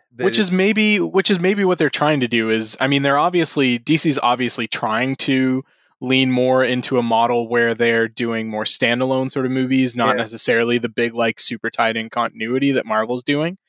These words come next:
Speaker 2: So they're, you know, uh, for the long time, obviously they were trying to, like, emulate Marvel. Now they're saying, like, "Okay, we tried that, didn't work so well, still made a bunch of money on it, so let's put that into developing some, you know, our own sort of model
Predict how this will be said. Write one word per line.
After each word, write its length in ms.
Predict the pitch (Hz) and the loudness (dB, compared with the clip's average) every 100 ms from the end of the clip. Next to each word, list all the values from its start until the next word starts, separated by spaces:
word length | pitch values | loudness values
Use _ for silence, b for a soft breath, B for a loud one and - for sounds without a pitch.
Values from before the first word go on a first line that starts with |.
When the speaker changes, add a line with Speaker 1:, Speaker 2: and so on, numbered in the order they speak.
| b b b - | b b b -4
Speaker 2:
So 140 | 143 | 0
they're, 200 | 135 135 127 - | 2 0 -4 -8
you 200 | 151 131 | 0 2
know, 200 | 113 117 - | 0 -2 -4
uh, 80 | |
for 160 | 127 165 | -2 0
the 80 | 143 | 2
long 220 | 160 175 | 2 0
time, 260 | 147 123 117 | 0 0 0
obviously 480 | 117 120 113 - 113 | -2 0 -2 -2 0
they 140 | 107 | -2
were 260 | 107 127 123 | 0 -2 0
trying 320 | - 110 110 | -2 -2 0
to, 80 | 107 | -2
like, 280 | 107 104 _ - | -2 -4 _ -4
emulate 440 | 120 113 110 104 | -2 0 0 0
Marvel. 340 | 110 107 107 | 0 0 0
Now 160 | 113 123 | 0 0
they're 120 | 123 | 0
saying, 280 | 110 120 117 | 0 -2 0
like, 240 | 110 - _ _ _ _ | -2 -4 _ _ _ _
"Okay, 240 | 127 117 | -4 0
we 120 | 110 131 | 2 2
tried 300 | 165 156 147 | 2 2 2
that, 320 | 147 139 127 _ _ _ | 2 2 0 _ _ _
didn't 160 | - 123 | -6 0
work 140 | 123 | 0
so 160 | - 123 | 2 0
well, 400 | 120 120 120 123 | 2 4 4 0
still 180 | - 190 | 0 2
made 140 | 170 | 2
a 40 | 131 | 0
bunch 160 | 131 | -2
of 60 | 117 | 0
money 300 | 120 143 120 | 0 2 2
on 120 | 110 | 2
it, 120 | 117 | 0
so 160 | - 117 | 0 0
let's 180 | 117 - | 0 -2
put 240 | 135 - | -4 0
that 300 | 117 113 107 | 2 2 0
into 300 | 123 117 - | -4 -8 -6
developing 760 | 117 110 110 110 120 110 110 110 _ _ _ _ | -6 0 0 0 -4 -6 -8 -18 _ _ _ _
some, 500 | - 135 117 110 113 - _ _ _ _ _ _ | -2 0 0 -2 -4 -8 _ _ _ _ _ _
you 80 | 123 | 2
know, 120 | 113 | 4
our 180 | 123 147 | 4 4
own 320 | 165 151 131 | 4 2 0
sort 240 | - 113 | 0 2
of 340 | 110 107 _ _ | 2 -2 _ _
model 540 | 117 107 104 101 - | -2 0 2 -2 -10